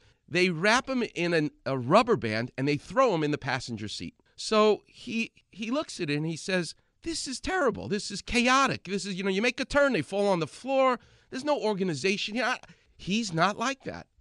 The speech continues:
So it was driving him crazy. This is the first day. The first day of the job, driving the truck, delivering letters. I'm totally intrigued. I'm not even eating anything of this fancy Beverly Hills food right now. He says, uh, "And it was driving me crazy, this disorganized way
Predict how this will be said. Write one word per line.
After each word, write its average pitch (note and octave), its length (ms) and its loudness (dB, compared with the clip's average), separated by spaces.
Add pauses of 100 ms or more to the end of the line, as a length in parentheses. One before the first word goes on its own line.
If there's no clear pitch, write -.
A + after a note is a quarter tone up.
(160)
So - 160 -4
it G#3 40 2
was E3 120 0
driving B3 440 0
him A3+ 80 -6
crazy. F#3+ 360 0
This C4+ 120 0
is C4 60 -2
the A#3 80 6
first A3+ 420 0
day. F3 300 2
The F#3+ 160 10
first D4 460 10
day C4 340 8 (240)
of A3 140 10
the B3 100 8
job, G#3 420 10 (160)
driving B3+ 300 10
the G#3 80 6
truck, G3 280 6
delivering E3 380 2
letters. B2+ 300 -4 (340)
I'm D3+ 140 0
totally G3 380 0
intrigued. C3 300 -2
I'm A#2 100 0
not C#3+ 160 4
even C3 280 -2
eating C3 260 -2
anything A2+ 640 -2
of G2 160 -6
this F#2+ 180 -10
fancy C3 320 -4
Beverly G2 320 -6
Hills F#2+ 180 -10
food A2+ 200 -6
right E2 220 -10
now. - 180 -12 (220)
He B2+ 140 -4
says, C3+ 420 2
uh, A#2 320 4 (320)
"And D#3+ 60 2
it F3 80 4
was - 20 -8
driving A#3 300 -2
me A3+ 60 -4
crazy, B3 360 -6
this C3 200 -6
disorganized F3+ 920 -2
way C3 460 -2